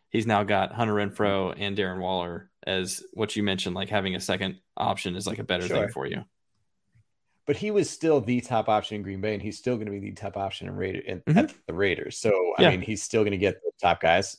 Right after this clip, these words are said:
Speaker 2: Do I think he'll be better? No, 'cause he had to downgrade a quarterback.
Speaker 1: And do you think that Tua is a downgrade from Patrick Mahomes?
Speaker 2: Uh, according to Tyreek, no.
Speaker 1: To Tyreek, no. Okay.
Speaker 2: <laughs> According to Tyreek.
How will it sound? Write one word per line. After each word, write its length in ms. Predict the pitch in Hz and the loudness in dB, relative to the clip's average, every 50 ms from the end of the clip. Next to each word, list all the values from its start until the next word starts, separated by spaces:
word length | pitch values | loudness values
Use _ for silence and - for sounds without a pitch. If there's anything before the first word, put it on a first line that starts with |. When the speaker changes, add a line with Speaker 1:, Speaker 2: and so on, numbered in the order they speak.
| - | -4
Speaker 2:
Do 120 | - 123 120 | 2 4 4
I 60 | 110 | 4
think 200 | - 135 131 - | 4 2 0 2
he'll 100 | - 131 | 2 0
be 60 | 127 | 2
better? 240 | 120 123 127 127 - | 4 6 6 4 4
No, 240 | 110 104 101 101 98 | 4 2 2 2 2
'cause 160 | - 123 101 | 0 0 0
he 80 | 104 101 | 2 2
had 120 | 98 85 | 0 0
to 60 | 87 | 0
downgrade 420 | 85 98 95 95 92 85 90 87 80 | 0 -2 0 -2 -2 -2 0 0 0
a 40 | 71 | 0
quarterback. 480 | - - - - - - - - - _ _ _ _ _ _ _ _ _ _ _ _ _ _ _ _ _ _ _ _ - - - - - | 0 -2 -2 -2 -4 -8 -10 -12 -12 _ _ _ _ _ _ _ _ _ _ _ _ _ _ _ _ _ _ _ _ -20 -20 -20 -6 0
Speaker 1:
And 180 | - 113 110 107 | 4 4 6 6
do 80 | 113 113 | 6 6
you 140 | 113 117 | 6 6
think 240 | 113 123 117 110 110 | 6 6 4 4 6
that 220 | - 110 104 - - | 6 6 6 6 6
Tua 280 | - 135 123 113 107 | 6 6 8 8 8
is 100 | 101 95 | 6 4
a 60 | 107 | 2
downgrade 460 | 104 110 101 107 104 101 98 101 98 95 | 2 2 2 2 2 0 0 0 0 -2
from 220 | - 107 98 95 | -2 -4 -4 -2
Patrick 260 | 107 95 92 - 82 | -2 -2 -2 -2 -4
Mahomes? 420 | 82 - 98 82 - 110 - - - _ _ _ _ _ _ _ _ _ _ _ _ _ _ _ _ _ _ - - | -6 -6 -6 -6 -6 -8 -10 -12 -14 _ _ _ _ _ _ _ _ _ _ _ _ _ _ _ _ _ _ -2 0
Speaker 2:
Uh, 200 | 107 107 104 101 101 | 2 4 4 4 4
according 240 | - 127 123 117 110 | 4 2 2 2 4
to 100 | - 123 | 4 4
Tyreek, 320 | 117 117 123 127 - - | 6 6 4 0 0 -4
no. 180 | - 73 - - _ _ _ _ _ _ _ _ _ _ _ _ _ _ _ _ _ - | -8 -8 -8 -10 _ _ _ _ _ _ _ _ _ _ _ _ _ _ _ _ _ -6
Speaker 1:
To 80 | - - | -4 0
Tyreek, 380 | - 107 104 104 107 104 - | 2 4 4 4 4 2 2
no. 200 | 95 104 - - - - - - | 0 -4 -6 -6 -10 -14 -12 -10
Okay. 240 | - - - - - - _ _ _ _ _ _ _ _ _ _ _ _ | -8 -6 -6 -8 -8 -10 _ _ _ _ _ _ _ _ _ _ _ _
Speaker 2:
<laughs> 560 | - - - - - - - - 143 123 - - | -16 -16 -12 -10 -10 -10 -4 -2 -2 0 0 0
According 320 | 131 - - 120 120 117 | 0 0 0 0 0 0
to 80 | 113 127 | 2 2
Tyreek. 240 | 104 90 85 - | 2 2 0 -4